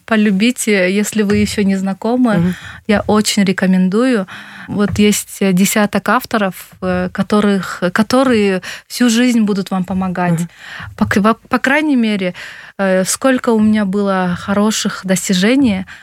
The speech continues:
Speaker 1: они все благо-, не благодаря моим техническим навыкам, которые тоже
Speaker 2: Мгм.
Speaker 1: мне дались, а, определённым трудом, а, но в том числе благодаря вот таким творческим произведениям, которые,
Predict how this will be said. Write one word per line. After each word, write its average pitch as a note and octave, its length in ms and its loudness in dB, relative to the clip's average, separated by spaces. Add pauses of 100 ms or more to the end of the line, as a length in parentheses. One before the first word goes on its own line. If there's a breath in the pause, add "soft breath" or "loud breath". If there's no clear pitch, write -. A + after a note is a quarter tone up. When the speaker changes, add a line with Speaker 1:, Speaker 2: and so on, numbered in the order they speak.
(180 loud breath)
Speaker 1:
они G3+ 200 4
все A#3+ 280 0
благо-, G3+ 360 2
не G#3 200 2
благодаря A3 580 2
моим G3+ 380 0 (340 loud breath)
техническим G#3+ 580 0
навыкам, G3 540 0
которые F#3+ 460 0
тоже F3+ 320 2
Speaker 2:
Мгм. F#3+ 80 4
Speaker 1:
мне F3+ 380 0
дались, F#3+ 680 0
а, F#3 280 2
определённым F#3 540 0
трудом, G#3+ 420 0 (500 loud breath)
а, G3 100 0
но G3+ 420 4 (320 loud breath)
в - 100 -20
том C#4 200 4
числе A3 320 -2
благодаря G3 760 0
вот F#3 140 -4
таким F#3 280 -2
творческим - 520 0
произведениям, G3+ 580 2
которые, G#3 540 0